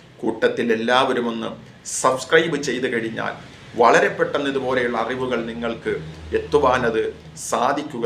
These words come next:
തന്നെ ചെയ്യും. അതുപോലെ നിങ്ങളുടെ ദുആവസിയത്തുകളും നിങ്ങളുടെ നിർദ്ദേശങ്ങളുമെല്ലാം കമൻ്റായിട്ട് അറിയിക്കുക. അങ്ങനെ നിങ്ങൾ അറിയിക്കുമ്പോൾ അത് കേൾക്കുന്നവരും കാണുന്നവരും ദുആ ചെയ്യുമ്പോൾ അതിലൊരിടം നമുക്കും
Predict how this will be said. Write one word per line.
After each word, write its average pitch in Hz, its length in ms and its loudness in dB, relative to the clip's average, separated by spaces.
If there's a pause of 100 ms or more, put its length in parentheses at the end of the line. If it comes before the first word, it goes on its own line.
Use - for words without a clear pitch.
തന്നെ 101 280 -8
ചെയ്യും. - 240 -12 (420)
അതുപോലെ 113 460 4 (500)
നിങ്ങളുടെ 123 440 2
ദുആവസിയത്തുകളും 110 1000 -2 (420)
നിങ്ങളുടെ 151 440 4
നിർദ്ദേശങ്ങളുമെല്ലാം 120 1000 -2 (460)
കമൻ്റായിട്ട് 113 720 2
അറിയിക്കുക. 107 440 -8 (600)
അങ്ങനെ 156 340 2
നിങ്ങൾ 135 200 0 (120)
അറിയിക്കുമ്പോൾ 120 640 -2 (500)
അത് 147 100 4 (100)
കേൾക്കുന്നവരും 165 760 4
കാണുന്നവരും 143 580 0 (120)
ദുആ 139 180 2 (160)
ചെയ്യുമ്പോൾ 120 400 -6 (500)
അതിലൊരിടം 117 540 2 (160)
നമുക്കും 123 400 -6